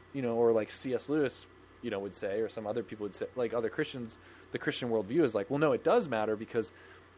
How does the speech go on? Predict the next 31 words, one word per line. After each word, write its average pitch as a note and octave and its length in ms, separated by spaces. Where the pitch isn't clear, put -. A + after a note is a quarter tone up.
because C3+ 360
unless C#3 380
you E3+ 80
can C3 160
say D#3 220
for - 260
sh-, - 180
for A#2+ 160
certain C#3 680
that A#2 180
there A#2 240
is C#3 260
some B2 180
type A#2+ 200
of A2 100
objective G#2 560
truth, E3 360
then B2+ 120
there's B2 220
no, C3 340
like, B2 180
then C3 140
it C3 100
is D#3 220
all G2 200
just F#2 220
subjective, - 460
right? A#2 160
Like, A2+ 160
then, A#2 120
like, A2+ 200